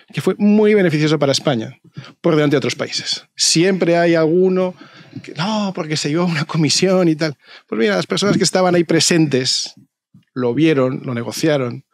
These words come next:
eran además empresas públicas en esa época, y te dicen que no, que fue una de las muchas labores que hizo el rey por España, eh, como es natural, en el ejercicio de sus funciones, sin más. Entonces, este tipo de cosas, un detalle, es una anécdota,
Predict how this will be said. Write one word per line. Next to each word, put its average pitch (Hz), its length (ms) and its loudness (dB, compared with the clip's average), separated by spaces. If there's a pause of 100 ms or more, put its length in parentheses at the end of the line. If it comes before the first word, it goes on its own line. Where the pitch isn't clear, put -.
(380)
eran 120 200 -4
además 123 260 -2
empresas 113 260 -8
públicas 113 320 -4
en 110 80 -10
esa 127 180 -6
época, 117 400 -10 (960)
y 208 100 -8
te 202 80 -4
dicen 185 180 -2
que 190 100 -2
no, 190 180 -4 (160)
que 151 120 -4
fue 170 320 -4 (320)
una 185 260 0
de 113 80 -2
las 110 160 -4
muchas 165 260 -2
labores 156 240 0
que 131 80 -6
hizo 139 100 0
el 147 60 -2
rey 151 100 0
por 147 120 -4
España, 127 460 -4 (600)
eh, 113 560 -8
como 123 200 -6
es 127 60 0
natural, 127 360 0
en 120 80 -2
el 110 80 -4
ejercicio 113 280 -4
de - 40 -4
sus 143 120 -4
funciones, 135 360 -6
sin 113 240 -4
más. 151 340 -6 (480)
Entonces, - 320 -4
este 226 240 -2
tipo 170 160 -2
de 117 80 0
cosas, 110 220 -6
un 131 80 -4
detalle, 120 340 -4
es 104 80 -6
una 104 80 -4
anécdota, 117 440 -2